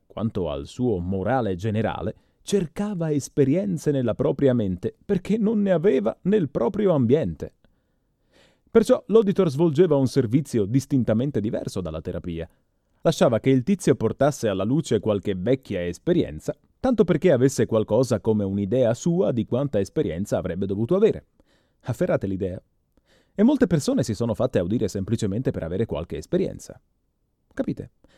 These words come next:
Molte persone si sono fatte audire per quel solo motivo. Un giorno una tipa arrivò a Londra e: "Sto benissimo,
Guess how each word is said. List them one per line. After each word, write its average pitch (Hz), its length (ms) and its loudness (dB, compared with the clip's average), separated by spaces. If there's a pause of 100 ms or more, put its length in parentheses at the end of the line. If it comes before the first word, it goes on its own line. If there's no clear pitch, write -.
(220)
Molte 262 240 2
persone 139 500 2
si 95 100 -10
sono 117 220 -2
fatte 127 280 2
audire 120 440 0 (160)
per 185 160 2
quel 165 260 4
solo 269 260 0
motivo. 90 500 -4 (760)
Un 113 140 0
giorno 113 240 2
una 87 120 -2
tipa 92 260 -4
arrivò 90 320 -4
a 87 40 -4
Londra 87 420 -6
e: 78 200 -10 (360)
"Sto - 200 -4
benissimo, 113 500 -4